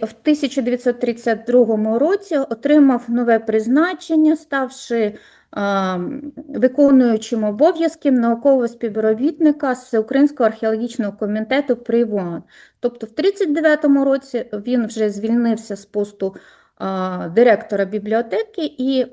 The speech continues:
поїх-, е, зайняв... переїхав в Київ на нове призначення. І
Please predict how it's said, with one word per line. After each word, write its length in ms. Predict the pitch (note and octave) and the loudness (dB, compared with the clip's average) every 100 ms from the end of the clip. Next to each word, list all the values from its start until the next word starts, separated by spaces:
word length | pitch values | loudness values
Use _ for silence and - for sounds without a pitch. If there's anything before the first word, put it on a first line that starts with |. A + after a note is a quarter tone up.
| _ | _
поїх-, 380 | A3+ A#3 C#4 B3 | -2 0 -2 0
е, 560 | G#3+ G#3 G3+ G3 G3 G3+ _ _ | 2 4 6 4 2 -4 _ _
зайняв... 640 | A3+ B3 A#3 A3 A3+ G3+ G3 | 2 2 2 -2 -4 -8 0
переїхав 360 | B3 C#4+ C#4 - | 2 2 -2 -8
в 240 | _ _ | _ _
Київ 320 | C4+ E4+ F4 - - - _ _ | -2 0 -2 -6 -20 -20 _ _
на 240 | A3 G#3+ | -2 0
нове 240 | A3+ A#3+ C4+ | 2 2 2
призначення. 800 | B3 A3+ G3 E3+ D#3+ - F#3+ - - | 2 0 0 -6 -10 -12 -14 -10 -2
І 280 | D4 - | -2 -2